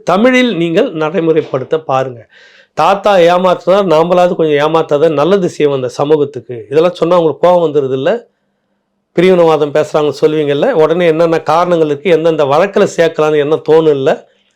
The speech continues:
இப்படிதான் உங்களுக்கு புத்தி, இப்படிதான் போயிட்டு இருக்குது ஒழிய,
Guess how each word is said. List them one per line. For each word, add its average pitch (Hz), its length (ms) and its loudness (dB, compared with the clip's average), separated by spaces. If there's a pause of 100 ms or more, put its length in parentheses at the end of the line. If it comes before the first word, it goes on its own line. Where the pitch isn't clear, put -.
(240)
இப்படிதான் 196 420 0
உங்களுக்கு 170 460 -2
புத்தி, 165 280 -6
இப்படிதான் 185 400 0
போயிட்டு 165 280 0
இருக்குது 135 260 -6
ஒழிய, 127 220 0